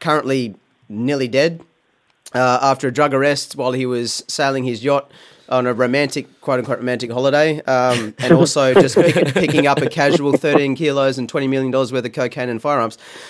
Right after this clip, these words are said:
Speaker 1: Um, so he took some sort of, uh, illicit substance while he was in hospital, maybe a cyanide or something like that, uh, of that
Speaker 2: That's
Speaker 1: ilk.
Speaker 2: fucking wild, man.
Speaker 1: It is wild.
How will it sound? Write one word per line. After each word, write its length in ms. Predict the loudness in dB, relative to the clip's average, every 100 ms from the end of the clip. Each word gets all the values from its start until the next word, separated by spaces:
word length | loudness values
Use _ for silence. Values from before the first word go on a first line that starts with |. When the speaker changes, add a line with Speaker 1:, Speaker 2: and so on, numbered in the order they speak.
| -4
Speaker 1:
Um, 500 | 2 4 6 4 0 -4
so 240 | 0 2
he 100 | 4
took 200 | 2 -2 -6 _ _ _
some 340 | -6 0 0 0
sort 220 | 0 0
of, 160 | 0
uh, 540 | 2 2 4 2 0 -2 -6 -20 _ -8
illicit 440 | -6 -4 -4 -6 -10 -20 _ _ _
substance 560 | -6 -4 -4 -4 -6
while 140 | -4 -2
he 60 |
was 100 | -2
in 80 | -2
hospital, 400 | -4 -4 -4 -2
maybe 340 | 0 0 0 -2
a 40 |
cyanide 460 | -4 -2 -2 -2 -2
or 40 |
something 260 | -4 -6 -4
like 120 | -2
that, 220 | -2 -2
uh, 100 | -6
of 160 | -4 -2
that 40 | 0
Speaker 2:
That's 60 | 0
Speaker 1:
ilk. 120 | 0
Speaker 2:
fucking 380 | -4 -4 -12 -10
wild, 480 | -10 -8 -10 -14 -10
man. 100 | -6
Speaker 1:
It 80 |
is 160 | -6 -6
wild. 320 | -4 -4 -6